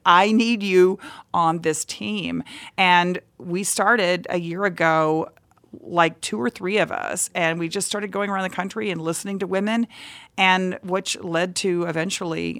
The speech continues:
the creation of Supermajority. And, um, I will tell you that, that I don't know that we would have gotten here without Kersha,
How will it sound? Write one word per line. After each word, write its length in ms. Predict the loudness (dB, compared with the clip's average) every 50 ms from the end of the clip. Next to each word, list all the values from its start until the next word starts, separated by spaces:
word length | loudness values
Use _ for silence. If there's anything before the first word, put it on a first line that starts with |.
| -8
the 120 | -6 -6 -6
creation 440 | -4 -4 -2 -2 -2 -2 -4 -4
of 60 | -8 -8
Supermajority. 760 | -6 -6 -6 -4 -4 -4 -4 -2 0 0 0 0 0 -4 -6 -10 -16 -20 -20 -20 -20 _ _ 4
And, 260 | 4 6 6 4 4
um, 460 | 4 6 6 6 6 4 0 -6 -8 -8 -2
I 120 | 0 0
will 100 | 0 0
tell 260 | 0 0 0 0 2 2
you 160 | 2 2 2
that, 380 | 4 4 4 4 4 0 -2 -2
that 300 | 0 2 2 2 0 -2 _ _ _ -20 _ -20 -20 -20 _ -12 -2
I 220 | 2 4 6 6 6
don't 220 | 6 4 4 2
know 240 | 0 0 2 2 2
that 120 | 2 2
we 120 | 2 2 0
would 100 | 0 0
have 180 | -2 -2 0
gotten 380 | 2 4 4 4 4 2 0 -4
here 400 | -2 -2 -2 0 0 0 0 0
without 400 | 0 -2 -2 0 0 -2 -2 -4
Kersha, 440 | -6 -8 -6 -6 -6 -8 -8 -12